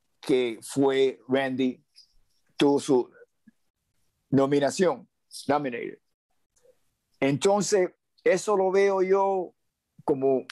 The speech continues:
imagínate, un gran tri-, tributo a, al, al, a las contribuciones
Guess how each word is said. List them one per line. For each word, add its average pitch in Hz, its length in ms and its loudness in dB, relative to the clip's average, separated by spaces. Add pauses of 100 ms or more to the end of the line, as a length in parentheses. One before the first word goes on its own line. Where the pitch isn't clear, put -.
imagínate, 131 540 0
un 127 140 -2
gran 147 340 0
tri-, 143 260 0
tributo 131 880 0 (1000)
a, 107 560 0
al, 107 640 -6 (100)
al, 110 300 -2 (640)
a 127 120 2
las 131 160 -2
contribuciones 147 1120 0